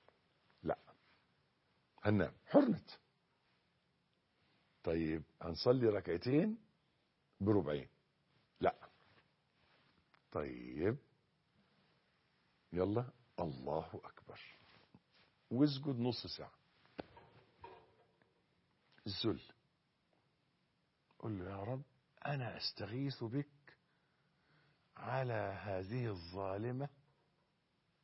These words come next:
الأمارة بالسوء، رب إني مغلوب فانتصر،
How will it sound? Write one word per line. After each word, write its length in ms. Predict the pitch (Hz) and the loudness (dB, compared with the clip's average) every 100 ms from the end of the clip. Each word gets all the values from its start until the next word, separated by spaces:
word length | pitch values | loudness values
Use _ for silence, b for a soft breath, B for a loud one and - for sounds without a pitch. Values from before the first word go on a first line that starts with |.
| _ _ _ _ _ _ _ _ - | _ _ _ _ _ _ _ _ -8
الأمارة 880 | 101 98 - 92 85 90 107 107 101 | -6 -6 -8 -10 -8 -8 -8 -8 -8
بالسوء، 380 | 90 80 - - - - - _ - - - - - - - - _ _ _ _ _ _ 110 | -8 -10 -12 -14 -20 -20 -20 _ 10 10 8 -16 -20 -20 -20 -20 _ _ _ _ _ _ 0
رب 280 | 110 82 | 0 0
إني 600 | 92 101 113 98 82 82 85 | -6 -2 0 0 -2 -2 -4
مغلوب 1000 | 87 80 85 87 92 87 78 82 82 87 _ _ _ _ _ _ _ _ _ _ | -4 -6 -4 -2 -2 -2 -2 -4 -4 -6 _ _ _ _ _ _ _ _ _ _
فانتصر، 840 | - - 80 - - - - - | -20 -16 -16 -14 -12 -12 -12 -20